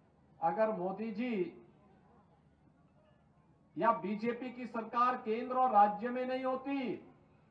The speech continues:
तो क्या अयोध्या में राम मंदिर की समस्या का समाधान हो गया होता क्या?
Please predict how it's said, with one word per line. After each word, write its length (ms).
तो 60
क्या 280
अयोध्या 500
में 140
राम 280
मंदिर 260
की 120
समस्या 440
का 120
समाधान 500
हो 100
गया 200
होता 280
क्या? 220